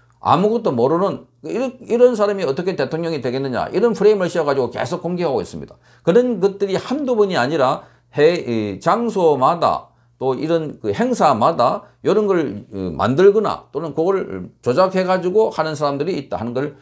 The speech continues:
잘 알 수 있습니다. 지난번에 부산에 가서도 과거에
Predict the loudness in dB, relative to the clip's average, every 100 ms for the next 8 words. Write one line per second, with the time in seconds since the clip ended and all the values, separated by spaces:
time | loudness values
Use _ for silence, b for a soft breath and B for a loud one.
0 | _ -2 0 0 -2 -6 -8 -14 B B
1 | -6 0 2 2 -2 -2 0 0 2 0
2 | 0 0 0 0 -2 b b _ -2 2
3 | 2 0 -2